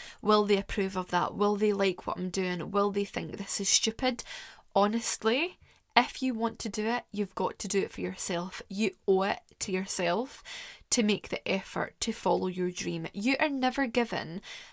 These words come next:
a hobby just randomly. And I know I say that quite regularly on here, but it's so true. Like, your hobbies, pay attention to them. My hobbies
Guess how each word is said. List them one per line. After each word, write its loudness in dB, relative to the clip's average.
a 6
hobby -2
just 0
randomly. -4
And 2
I 4
know 4
I 2
say 0
that 0
quite 0
regularly 0
on 2
here, 0
but 4
it's 2
so 2
true. 0
Like, -2
your 2
hobbies, -2
pay -2
attention -2
to -12
them. -4
My 6
hobbies 0